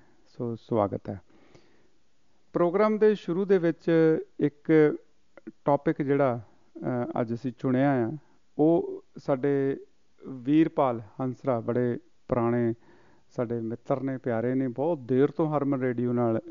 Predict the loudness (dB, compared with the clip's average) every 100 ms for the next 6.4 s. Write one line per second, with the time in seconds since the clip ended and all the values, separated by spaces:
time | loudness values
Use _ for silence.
0 | -4 0 2 2 2 2 0 -4 -14 -20
1 | -20 -20 -2 0 4 4 4 2 2 -2
2 | -6 -10 -10 _ -6 2 6 6 6 6
3 | 4 2 -6 -6 -6 -6 -2 0 0 0
4 | -2 0 0 0 -4 0 0 2 2 0
5 | 2 0 0 -4 -10 -20 -20 -20 -20 _
6 | 0 4 4